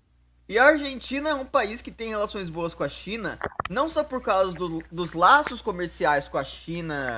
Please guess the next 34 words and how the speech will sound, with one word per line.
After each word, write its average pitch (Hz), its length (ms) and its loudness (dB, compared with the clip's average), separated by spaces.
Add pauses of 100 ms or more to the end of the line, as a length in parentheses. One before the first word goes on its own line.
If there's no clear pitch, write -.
(140)
é, 113 300 -12 (640)
assim, 185 180 -8
por 156 80 -14
causa 156 140 0
da 151 60 0
exportação 143 540 -8
de 113 200 -8
bife, 180 400 -10
essas - 240 -16
coisas, 175 320 -2 (440)
mas 208 140 6
também 247 220 -2
por 277 180 -4
causa 247 380 6
que - 180 -2
a 208 100 8
Argentina, 220 580 4
olha 214 220 6
só 190 180 2
o 180 40 -6
que, 196 240 -8
que 196 100 0
a 180 60 12
Argentina 175 400 2
fez, 147 320 -4
cara. 117 300 -6 (280)
Os 269 260 0
caras, 185 440 8
no 180 120 -4
começo 190 440 -2
do 202 80 -4
governo 175 400 0
do 160 100 -4
Fernandes, 131 840 -6